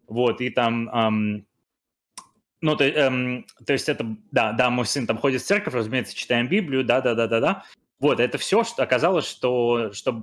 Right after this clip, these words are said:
эм, мне, мне потом рассказала жена, что есть, то, что в Англии есть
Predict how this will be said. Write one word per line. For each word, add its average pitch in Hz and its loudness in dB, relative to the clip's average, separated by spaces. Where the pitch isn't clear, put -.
эм, 117 0
мне, 127 -6
мне 131 2
потом 127 0
рассказала 123 2
жена, 175 0
что - -2
есть, 139 -2
то, 135 -2
что 127 0
в 123 -4
Англии 120 0
есть - -4